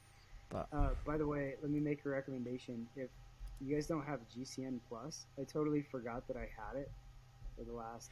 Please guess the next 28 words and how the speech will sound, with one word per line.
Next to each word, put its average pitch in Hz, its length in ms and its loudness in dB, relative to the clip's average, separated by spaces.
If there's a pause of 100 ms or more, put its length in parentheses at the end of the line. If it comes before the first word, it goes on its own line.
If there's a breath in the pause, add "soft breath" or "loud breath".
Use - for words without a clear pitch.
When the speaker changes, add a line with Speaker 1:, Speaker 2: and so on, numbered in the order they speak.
(120)
Speaker 2:
I 131 60 -6
think 147 180 0
I 131 80 6
paid 123 360 -2
for 127 120 -2
a - 20 -6
subscription, 120 760 -6 (140)
like, 110 100 -14 (120)
almost 120 300 -10
a 107 120 -12
year 113 120 -6
ago 139 420 -2
and 113 260 -6
totally 127 400 -2
forgot 110 240 -8
about 120 260 -2
it. 151 120 -2 (500 soft breath)
There's 175 180 8
some 135 220 4
really 147 240 6
good 135 160 0
content 123 540 -4
on 110 180 -12
G 123 100 -4
C 123 220 -4
N 107 140 -4 (100)
Plus. - 460 -8 (880)
Speaker 1:
Cycling. 120 440 12